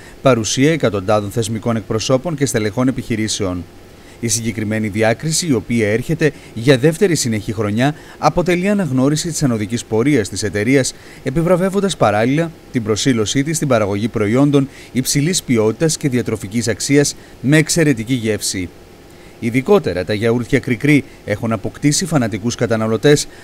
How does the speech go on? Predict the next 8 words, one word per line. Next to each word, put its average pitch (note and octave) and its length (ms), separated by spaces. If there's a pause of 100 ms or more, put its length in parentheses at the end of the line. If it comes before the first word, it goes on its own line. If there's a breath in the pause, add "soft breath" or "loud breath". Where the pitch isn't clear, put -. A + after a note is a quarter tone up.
(120)
τόσο G3 300
σε F#3+ 140
εθνικό B2+ 520 (180)
όσο G#2+ 240
και A#2 140
σε A#2+ 180
διεθνές B2 520
επίπεδο. F#2+ 560